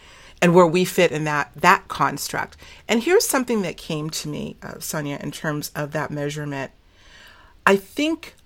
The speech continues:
of a ruler. A ruler, when we think of a ruler as a form of measurement, twelve in, in, in, in the U S, uh, twelve inches represents a, a foot-long ruler. But when you think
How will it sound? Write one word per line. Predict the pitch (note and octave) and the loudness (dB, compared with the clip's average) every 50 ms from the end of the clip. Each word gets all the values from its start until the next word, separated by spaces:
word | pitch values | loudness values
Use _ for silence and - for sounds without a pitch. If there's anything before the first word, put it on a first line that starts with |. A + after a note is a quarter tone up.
| _ _ _ - | _ _ _ -2
of | F3 D#3+ | -2 -2
a | F3 | -2
ruler. | D#3+ D#3 D3+ E3+ E3+ F3 E3 D#3+ C#3+ C#3+ C#3+ - _ _ _ _ _ _ - _ _ - - - - - - - - _ - | -4 -4 -2 -2 -2 0 -2 -2 -4 -6 -8 -12 _ _ _ _ _ _ -20 _ _ -20 -20 -20 -20 -20 -20 -20 -4 _ 2
A | F#3 | 2
ruler, | E3+ E3+ G3+ A#3+ C4+ C#4+ C#4 C4+ C4 C4 C4 B3+ - | 4 4 2 2 2 2 2 2 2 2 0 -2 -8
when | - E3 F3+ F3 D#3+ | -8 -6 -4 -4 -4
we | D#3 F3+ | -6 -4
think | - F#3+ F#3 G3 | -4 -4 -4 -2
of | G3 | 0
a | A#3 A#3 | 0 0
ruler | G#3 G#3 G#3 G3 F#3+ F#3+ F#3+ F#3+ - - | 4 4 4 4 4 4 0 -2 -4 -4
as | - E3+ D#3+ E3 | -4 -2 -2 -4
a | |
form | D#3+ - - F3+ F3+ F3+ | -8 -4 -4 -2 -2 -2
of | D#3+ D#3 D#3 | -2 -4 -4
measurement, | D#3+ D#3+ D#3 D#3+ D#3 D#3 C#3+ - D#3 - - - _ _ _ _ - _ _ | -2 0 0 0 -2 -6 -10 -10 -10 -10 -12 -16 _ _ _ _ -20 _ _
twelve | - - E3+ D#3 D#3 D#3 - | -4 0 0 0 0 0 -4
in, | - D3 D3 - | -8 -10 -8 -6
in, | - D#3 D3 C#3+ C#3 | -8 -6 -6 -6 -8
in, | - D#3 D3 D3 D3 C#3+ - - | -8 -8 -6 -6 -6 -8 -10 -10
in | - - C#3+ C#3+ | -10 -10 -8 -8
the | D3 D3+ | -6 -6
U | D#3 D#3+ | -4 0
S, | E3 D#3+ D3+ D#3 D#3 - - - - - - - - - - _ | 2 4 4 4 2 0 -6 -8 -10 -12 -16 -20 -20 -20 -18 _
uh, | - - - - G3+ - | -10 -8 -8 -8 -10 -10
twelve | - - F3+ E3 E3 E3+ | 2 4 4 4 6 4
inches | E3 E3 - - D3+ D#3+ D#3 - | 0 0 0 0 0 0 0 -2
represents | E3 D#3 - E3+ D3+ D#3 D#3 D3 D3+ - - | -4 -4 -4 -4 -4 -4 -4 -4 -4 -6 -6
a, | D3+ C#3+ - - | -6 -8 -6 -8
a | C3 | -8
foot-long | C#3 - - F3+ E3 - E3 D#3 D3+ D3+ D3+ D#3 D#3 - | -8 -2 -2 -2 -2 0 0 0 2 2 0 -2 -6 -8
ruler. | - C#3 D3 D#3+ E3+ F3 E3+ D3+ - - - F3 F3+ _ _ _ _ _ _ _ - - - - - - - - | -8 -6 -4 -2 -2 -2 -2 -2 -4 -4 -6 -8 -12 _ _ _ _ _ _ _ -20 -20 -20 -20 -20 -20 -10 2
But | - G#3 F3 G3+ | 4 4 8 8
when | A3+ A3 A3 | 8 6 6
you | A3 G#3+ | 2 0
think | - - - C#4+ D4 D#4 D4+ | -4 -4 -2 -2 -2 -2 -2